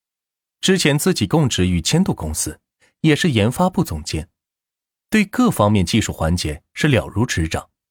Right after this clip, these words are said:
也是被严春给挖过来的高薪人才。能花这么高价来挖人的公司，所图一定不小，所以他说出了自己心中的愿望，成为国内一流的搜索引擎公司。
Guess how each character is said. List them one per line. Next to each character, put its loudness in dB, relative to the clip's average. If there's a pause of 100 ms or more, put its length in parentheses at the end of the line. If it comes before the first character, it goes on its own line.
(180)
也 4
是 0
被 2
严 4
春 2
给 0
挖 0
过 0
来 -2
的 -10
高 2
薪 2
人 0
才。 -6 (560)
能 4
花 2
这 2
么 4
高 4
价 2
来 2
挖 2
人 -4
的 0
公 -2
司， -6 (340)
所 2
图 0
一 0
定 4
不 -6
小， -6 (540)
所 2
以 4
他 0
说 2
出 -2
了 4
自 -2
己 -6
心 0
中 0
的 4
愿 0
望， -8 (440)
成 0
为 2
国 2
内 4
一 2
流 2
的 -4
搜 0
索 0
引 -2
擎 -8
公 -2
司。 -6